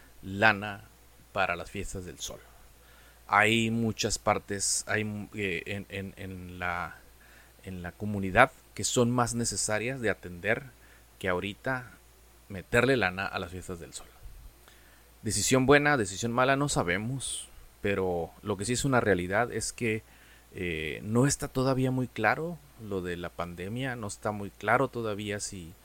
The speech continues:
esta tercera ola, ya casi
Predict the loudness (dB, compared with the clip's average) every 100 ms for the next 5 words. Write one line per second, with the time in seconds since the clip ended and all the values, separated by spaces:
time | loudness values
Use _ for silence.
0 | -20 -20 -10 -8 -4 -2 -2 -2 0 2
1 | 2 2 2 2 0 -2 -10 -20 -20 -20
2 | -20 -18 -6 4 4 4 -8 -20 -20 -6
3 | 0 2 2 -2